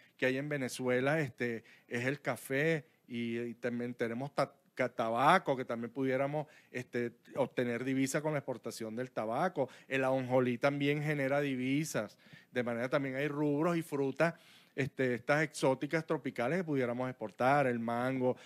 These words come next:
la parchita, este, hay muchas cosas que, que nosotros también pudiéramos invertir algo en investigación de ese dinero. Nosotros quisiéramos que las semillas,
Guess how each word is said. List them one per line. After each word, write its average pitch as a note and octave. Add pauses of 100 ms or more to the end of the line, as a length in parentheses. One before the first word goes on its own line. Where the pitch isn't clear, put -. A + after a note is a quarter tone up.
(140)
la A#2+
parchita, A#2
este, A2+
hay A2+
muchas B2+
cosas C3+
que, D3+ (300)
que C3
nosotros A#2+
también C#3
pudiéramos D3
invertir C3
algo C3+
en D#3
investigación C3 (280)
de C3+
ese C3+
dinero. C#3+
Nosotros B2+
quisiéramos D3
que D#3
las B2+
semillas, A2+